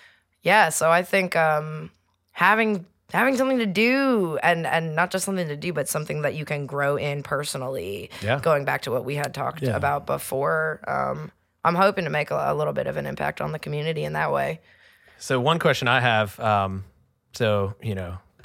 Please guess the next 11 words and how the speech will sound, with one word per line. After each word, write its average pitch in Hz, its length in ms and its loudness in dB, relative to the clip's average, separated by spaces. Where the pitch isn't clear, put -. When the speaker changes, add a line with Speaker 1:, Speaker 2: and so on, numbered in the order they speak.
Speaker 2:
Jess, 104 440 -2
my 110 160 2
wife, 92 400 -6
uh, 110 400 4
she 135 800 0
was 101 600 0
really 98 280 0
big 98 200 -2
into 92 120 -2
powerlifting 98 680 -6
a 107 40 -18